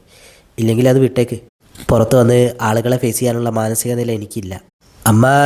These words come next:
നിധിയെ കുറ്റപ്പെടുത്തിയിട്ട് ഇങ്ങനെ പറയാണ്, "അവൾ ഇതിനൊക്കെ അനുഭവിക്കും. ഒരു മാസത്തിൽ കൂടുതൽ അവൾക്ക് ആ ഡ്രൈവറെ കൂടെ ജീവിക്കാൻ കഴിയുമെന്ന വിചാരം?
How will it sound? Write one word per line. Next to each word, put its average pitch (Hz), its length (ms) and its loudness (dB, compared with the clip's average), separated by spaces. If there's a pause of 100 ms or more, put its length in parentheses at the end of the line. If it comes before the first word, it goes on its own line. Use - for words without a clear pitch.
(120)
നിധിയെ 120 240 2
കുറ്റപ്പെടുത്തിയിട്ട് 143 520 -2
ഇങ്ങനെ 151 200 2
പറയാണ്, 131 360 -2 (500)
"അവൾ 107 200 -2
ഇതിനൊക്കെ 123 340 -2
അനുഭവിക്കും. 110 480 -4 (460)
ഒരു 123 120 4
മാസത്തിൽ 123 360 2
കൂടുതൽ 135 320 2 (280)
അവൾക്ക് 120 240 0
ആ - 20 4
ഡ്രൈവറെ 127 400 0
കൂടെ 135 280 0 (120)
ജീവിക്കാൻ 120 440 -6
കഴിയുമെന്ന 135 320 -2
വിചാരം? 123 340 -6